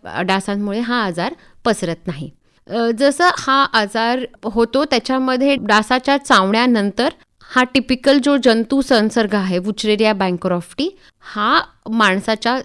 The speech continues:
लसिका ग्रंथीमध्ये, लिम्फ नोडमध्ये राहतो आणि सुरुवातीला चावल्यानंतर लगेचच ह्याची लक्षणं दिसून येत नाहीत.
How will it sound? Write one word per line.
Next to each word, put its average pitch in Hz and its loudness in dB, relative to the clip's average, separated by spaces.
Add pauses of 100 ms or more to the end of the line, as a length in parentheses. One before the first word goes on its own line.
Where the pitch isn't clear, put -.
लसिका 220 2 (100)
ग्रंथीमध्ये, 190 -2
लिम्फ 220 0
नोडमध्ये 262 0
राहतो 202 -6 (320)
आणि 277 0
सुरुवातीला 285 2 (440)
चावल्यानंतर 277 4 (120)
लगेचच 233 0
ह्याची 254 -4
लक्षणं 226 -4 (280)
दिसून 233 -2
येत 202 -6
नाहीत. 160 -10